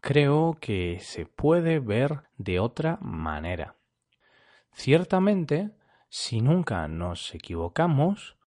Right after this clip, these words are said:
nunca podremos saber cuándo estamos en lo cierto. Nunca podremos aprender. En el momento que cometemos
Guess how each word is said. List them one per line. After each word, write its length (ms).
nunca 540
podremos 800
saber 840
cuándo 500
estamos 680
en 380
lo 100
cierto. 640
Nunca 800
podremos 680
aprender. 840
En 160
el 160
momento 640
que 160
cometemos 680